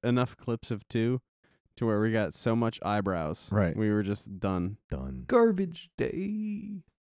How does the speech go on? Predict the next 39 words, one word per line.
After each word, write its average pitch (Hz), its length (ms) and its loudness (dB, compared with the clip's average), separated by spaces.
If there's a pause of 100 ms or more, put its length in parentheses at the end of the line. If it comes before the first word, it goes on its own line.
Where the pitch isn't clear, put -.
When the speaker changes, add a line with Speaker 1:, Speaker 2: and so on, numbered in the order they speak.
(400)
Speaker 2:
We 131 120 8
have 160 140 10
to 160 80 10
watch. 196 160 10
Speaker 1:
Garbage - 480 -4
Speaker 2:
I 123 80 4
would 202 180 6
think 196 160 4
Speaker 1:
Day. 190 60 4
Speaker 2:
Gremlins 113 480 6
is 85 180 0
a 85 60 0
good 82 200 0
Christmas 80 400 -4
movie, 85 360 -4
but 80 340 -8
Speaker 1:
I've 156 160 -4
seen 226 200 -8
Speaker 2:
yeah, 104 80 -4
Speaker 1:
that. 104 100 -4
Speaker 2:
we'll 107 80 -6
see. 98 240 -8 (200)
We - 20 -12
Speaker 3:
We'll 190 100 -2
Speaker 2:
should 143 160 0
Speaker 3:
have 160 100 -2
Speaker 2:
still - 160 -4
Speaker 3:
to 180 60 -4
see. - 120 -6
Speaker 2:
watch 147 140 -8
it. - 140 -10 (220)
Speaker 3:
We'll 151 120 2
Speaker 1:
Yeah, 147 80 8
Speaker 3:
have 147 140 -2
to - 140 -12
see. - 120 -6
Speaker 1:
yeah, - 180 -4
you're 98 200 -4
right. 80 100 -8